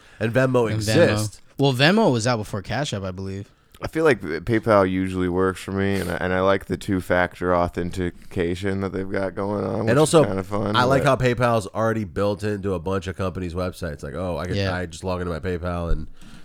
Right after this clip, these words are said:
Speaker 1: then PayPal lets me fucking finance it
Speaker 3: But
Speaker 1: at
Speaker 3: yeah, as
Speaker 1: zero
Speaker 3: a,
Speaker 1: interest.
Speaker 3: as a money-sharing service, I never use
Speaker 2: Terrible.
Speaker 3: it. Like, I, I wouldn't pay David using PayPal, which
Speaker 1: Right.
Speaker 3: you
Speaker 2: Yeah,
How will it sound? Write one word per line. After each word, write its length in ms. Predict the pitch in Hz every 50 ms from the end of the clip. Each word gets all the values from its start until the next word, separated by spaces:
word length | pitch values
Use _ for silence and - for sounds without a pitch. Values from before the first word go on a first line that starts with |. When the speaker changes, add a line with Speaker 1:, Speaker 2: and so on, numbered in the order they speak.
| - -
Speaker 1:
then 200 | 95 107 107 101
PayPal 380 | - 117 117 110 - 117 104 104
lets 180 | 107 107 -
me 80 | 107 107
fucking 320 | - - 107 95 101 90
finance 540 | - - 104 95 95 98 98 98 98 95 -
it 40 | 110
Speaker 3:
But 40 | 123
Speaker 1:
at 60 | 139
Speaker 3:
yeah, 140 | 147 131 123
as 80 | 120 117
Speaker 1:
zero 80 | 113
Speaker 3:
a, 40 | 110
Speaker 1:
interest. 180 | 110 101 107 113
Speaker 3:
as 200 | 127 135 135 123
a 100 | 120 110
money-sharing 840 | 101 107 123 160 170 139 113 - - 113 98 92 90 87 85 82
service, 440 | 78 - 90 82 80 80 80 78 -
I 100 | 80 85
never 260 | 82 80 80 80 80
use 220 | 82 82 80 78 -
Speaker 2:
Terrible. 360 | 135 139 127 110 98 101 90
Speaker 3:
it. 120 | 90 87
Like, 180 | 90 95 101 104
I, 120 | 107 104
I 40 | 107
wouldn't 280 | 113 120 113 107 87 -
pay 260 | - 120 104 101 101
David 400 | 92 98 95 95 92 92 87 87
using 260 | 87 85 80 85 78
PayPal, 380 | 87 90 85 87 80 87 80 76
which 140 | 80 87
Speaker 1:
Right. 160 | 98 101 110 110
Speaker 3:
you 100 | 117 123
Speaker 2:
Yeah, 80 | 120